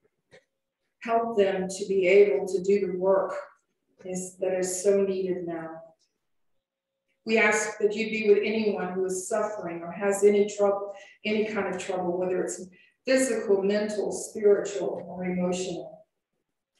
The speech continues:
Be with unspoken requests that are within our hearts. Be with those that are victims of violence, Lord. And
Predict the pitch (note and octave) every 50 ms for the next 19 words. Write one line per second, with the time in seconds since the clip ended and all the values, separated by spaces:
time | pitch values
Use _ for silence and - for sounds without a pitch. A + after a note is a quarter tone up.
0 | _ _ - A3+ A#3+ B3 B3 A#3+ A#3 A3+ G#3+ G#3 G3+ G3+ G#3 G3+ G#3 G#3+ A3 A3
1 | A3 - - - A3+ A3 A3 - - G3 F#3+ F3+ F3 E3+ - - - A3 - -
2 | - - - - - F3 E3+ F3 E3+ E3+ F3 F3 F3 F#3 F#3 F3+ F3 - - -
3 | - G3 - - - - - - - - - - - - _ _ _ _ _ _
4 | _ _ _ _ _ _ _ _ _ _ _ _ _ - A3+ A#3+ A#3 A3 G#3 G#3
5 | G3+ - G#3 A3 A3 A3 G#3+ G3+ G3 - - G#3 F#3+ F#3+ F#3+ F#3 - A3 A3 A3
6 | G#3+ G#3+ F#3+ F3+ F3+ F3+ - - - F3 F3 F3+ F3+ F3+ F#3 F#3 F#3 F#3 F#3 F3+
7 | - - - - F3+ F3 F3 E3+ E3+ E3 F3 F3 F3 F3+